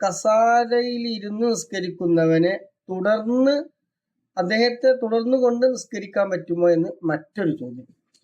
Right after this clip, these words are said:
ഉത്തരം ഞാൻ ഒറ്റ വാക്കിൽ പറഞ്ഞു തരാം. സ്കിപ്പ് ചെയ്താ, സ്കിപ്പ് ചെയ്യാതെ എല്ലാവരും കാണുക. നിയമാനുസൃതം നിൽക്കാനും തറയിലിരിക്കാനും സുജൂദ്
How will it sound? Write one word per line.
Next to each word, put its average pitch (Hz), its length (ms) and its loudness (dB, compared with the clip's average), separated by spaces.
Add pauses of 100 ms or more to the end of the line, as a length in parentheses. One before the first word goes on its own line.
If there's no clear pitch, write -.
(260)
ഉത്തരം 247 300 0
ഞാൻ 220 120 2
ഒറ്റ 190 240 -2
വാക്കിൽ 233 440 0
പറഞ്ഞു 160 260 0
തരാം. 151 300 -6
സ്കിപ്പ് 175 340 -8
ചെയ്താ, 175 420 2
സ്കിപ്പ് 170 500 -8
ചെയ്യാതെ 170 440 2
എല്ലാവരും 151 460 -2
കാണുക. 143 420 -4 (580)
നിയമാനുസൃതം 240 960 2
നിൽക്കാനും 220 840 0
തറയിലിരിക്കാനും 214 1080 0
സുജൂദ് 214 560 -2